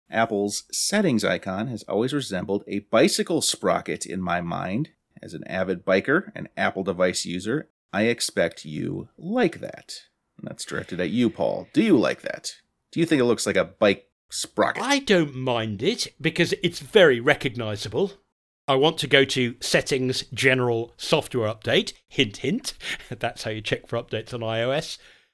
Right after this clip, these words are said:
Speaker 2: The icon is, it's, it's very distinctive and it's easy to hit, and I know where I'm going.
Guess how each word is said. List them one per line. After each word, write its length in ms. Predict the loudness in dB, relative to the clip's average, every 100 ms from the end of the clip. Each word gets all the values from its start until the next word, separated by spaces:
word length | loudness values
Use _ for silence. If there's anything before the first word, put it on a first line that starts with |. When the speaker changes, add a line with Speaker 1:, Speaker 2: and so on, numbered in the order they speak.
| _ 0
Speaker 2:
The 120 | 6
icon 400 | 6 6 2 0
is, 220 | 0 -2 -8
it's, 220 | -10 -10 -18 -6
it's 200 | -6 -2
very 320 | 4 6 6
distinctive 640 | 2 -2 -4 -4 -8 -10 -10
and 260 | -12 -10 -10
it's 180 | -12 -12
easy 240 | -10 -10 -10
to 140 | -10
hit, 240 | -4 -4 -6
and 80 |
I 60 | -8
know 180 | -6 -6
where 80 | -6
I'm 160 | -8
going. 380 | -4 -4 -4 -8